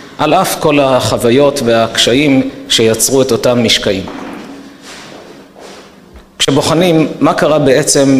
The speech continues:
לעם ישראל במצרים, הרי הקשיים שהם עברו הם בלתי נתפסים. עינו אותם, העבידו אותם,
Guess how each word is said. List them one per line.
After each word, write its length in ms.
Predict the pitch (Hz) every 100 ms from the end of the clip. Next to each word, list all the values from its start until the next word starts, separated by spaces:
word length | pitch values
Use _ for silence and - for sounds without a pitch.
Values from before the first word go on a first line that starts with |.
| 127
לעם 340 | 117 117 139 135
ישראל 460 | - 123 120 131
במצרים, 760 | 127 113 101 - 117 127 143 147 - - - - - -
הרי 200 | 117 110
הקשיים 480 | 107 - 131 131 151
שהם 300 | 139 123 113
עברו 400 | 104 110 135 143
הם 160 | 127 117
בלתי 320 | 110 120 139
נתפסים. 600 | 135 - 131 - 160 98 - - - - - - - _ - - - - _ _ - - - - -
עינו 340 | 131 147 160
אותם, 300 | 135 135 104 98 107
העבידו 560 | 120 123 131 151 131
אותם, 420 | 113 113 101 95